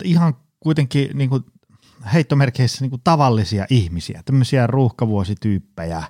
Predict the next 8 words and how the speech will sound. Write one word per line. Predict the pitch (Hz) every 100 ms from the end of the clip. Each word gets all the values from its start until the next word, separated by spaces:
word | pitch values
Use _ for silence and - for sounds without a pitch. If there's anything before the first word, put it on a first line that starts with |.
| _ _ _ _ -
ää, | 92 90 87 95 98
jotka | 92 - 92
tota, | 95 90 101 98 90 - _ _ 98
äm, | 95 92 - _ _ _ _ _ _
on | 131 170
siis, | 196 185
on | 208
niinku, | 208 208